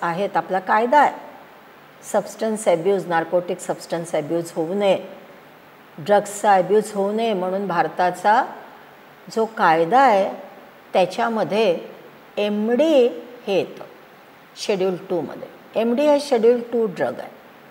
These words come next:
त्यामुळे ते बाळगणं बेकायदेशीर आहे. पण तरीसुद्धा मोठ्या प्रमाणामध्ये ते उपलब्ध आहे, अशा कारखान्यांमधनं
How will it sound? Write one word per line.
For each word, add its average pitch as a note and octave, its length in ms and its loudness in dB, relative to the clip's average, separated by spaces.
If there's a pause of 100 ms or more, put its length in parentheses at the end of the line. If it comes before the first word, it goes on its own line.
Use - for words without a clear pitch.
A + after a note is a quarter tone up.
(360)
त्यामुळे D#4 400 2
ते E4+ 80 2
बाळगणं G#3+ 760 2
बेकायदेशीर F3 880 -4
आहे. C3+ 240 -8 (1700)
पण A#3 120 0 (100)
तरीसुद्धा G#3+ 720 -2
मोठ्या A3+ 540 -2
प्रमाणामध्ये F3+ 840 2 (1000)
ते F3+ 380 2 (100)
उपलब्ध A3 540 0
आहे, B3+ 360 2 (420)
अशा F3+ 240 -6
कारखान्यांमधनं A#3 840 0